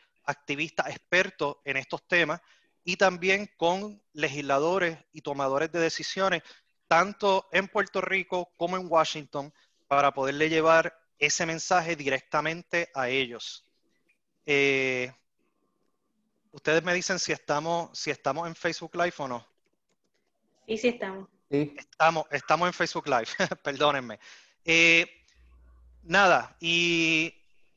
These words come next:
Speaker 1: le quería dejar saber, ¿verdad?, cómo es que vamos a estar corriendo este evento. Eh, vamos a tener primeramente a la congresista de origen puertorriqueño, eh, Alexandro Ocasio Cortés, quien va a estar dirigiéndose,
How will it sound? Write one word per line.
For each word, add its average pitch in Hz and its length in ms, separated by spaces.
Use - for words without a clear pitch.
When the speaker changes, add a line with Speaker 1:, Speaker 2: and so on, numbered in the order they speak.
Speaker 1:
le 170 160
quería 170 240
dejar 196 220
saber, 202 480
¿verdad?, 165 340
cómo 175 220
es 175 80
que 185 120
vamos 185 180
a 185 40
estar 180 280
corriendo 170 560
este 170 300
evento. 170 540
Eh, 139 340
vamos 147 260
a 156 60
tener 175 240
primeramente 156 800
a 147 60
la 147 100
congresista 143 1000
de 143 80
origen 135 280
puertorriqueño, 156 920
eh, 131 500
Alexandro 143 580
Ocasio 156 340
Cortés, 196 380
quien 135 300
va 135 80
a - 20
estar 147 360
dirigiéndose, 143 920